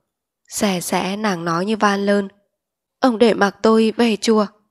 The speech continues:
tôi van ông." Thốt nhiên Dũng hiểu, Dũng biết rằng người con gái đắm đuối đứng trước mặt chàng lúc đó chỉ còn đợi chàng tiến lên một bước, nói lên một câu,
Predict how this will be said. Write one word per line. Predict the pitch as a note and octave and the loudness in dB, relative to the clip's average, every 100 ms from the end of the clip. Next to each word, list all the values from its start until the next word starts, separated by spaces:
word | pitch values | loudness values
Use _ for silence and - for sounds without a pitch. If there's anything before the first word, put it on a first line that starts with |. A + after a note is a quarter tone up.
| _ _ | _ _
tôi | C4+ B3 | 4 6
van | B3 B3+ B3 | 4 0 -2
ông." | B3+ B3 _ _ _ _ _ _ _ _ - | -2 -2 _ _ _ _ _ _ _ _ 2
Thốt | A#3+ A3+ | 4 4
nhiên | G#3+ G3 | 2 2
Dũng | F3+ F#3 | 4 4
hiểu, | B3 A3+ F3+ D3+ _ _ _ - | 4 4 4 2 _ _ _ -6
Dũng | F3+ G#3+ | 2 4
biết | F3 A#3+ | 4 2
rằng | - G#3+ F3+ | 2 -2 0
người | F3 F3+ | 0 0
con | - G3 | 2 0
gái | G3 F3+ | 0 -2
đắm | F3+ F3+ | -2 -2
đuối | G3 F#3 F#3+ | 2 2 4
đứng | G3 G3 | 2 2
trước | C4 | 0
mặt | B3+ G#3 | 0 -4
chàng | - F3+ | -2 -4
lúc | E3+ G#3+ - | -2 -2 0
đó | F3 F3 G#3+ _ _ _ | -2 -2 -4 _ _ _
chỉ | - A3+ | 2 2
còn | G#3 F3+ | 4 2
đợi | F#3+ F3+ | 2 2
chàng | - F#3 | -2 -4
tiến | E3 F3+ | -2 -2
lên | A#3 | -2
một | A3+ G3 - | 0 -2 0
bước, | G3 C4+ - _ _ _ _ - | 2 2 0 _ _ _ _ -4
nói | G3+ F3+ | 0 0
lên | G#3+ A#3 | 0 0
một | A3 D#3+ - | 2 0 2
câu, | G3+ G#3 | 4 4